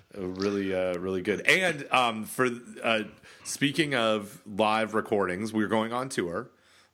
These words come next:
Uh, <coughs> tour stop w-, one, one other tour stop. Uh,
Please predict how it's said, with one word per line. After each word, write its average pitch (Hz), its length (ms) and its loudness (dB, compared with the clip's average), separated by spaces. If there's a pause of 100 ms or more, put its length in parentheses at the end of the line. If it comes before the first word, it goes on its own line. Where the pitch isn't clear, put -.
Uh, 85 400 0
<coughs> - 300 0
tour 120 180 0
stop 135 420 0
w-, 113 200 -2
one, 107 560 -2
one 131 300 2
other 123 220 -2
tour 98 260 -2
stop. 82 440 -10 (460)
Uh, 95 500 0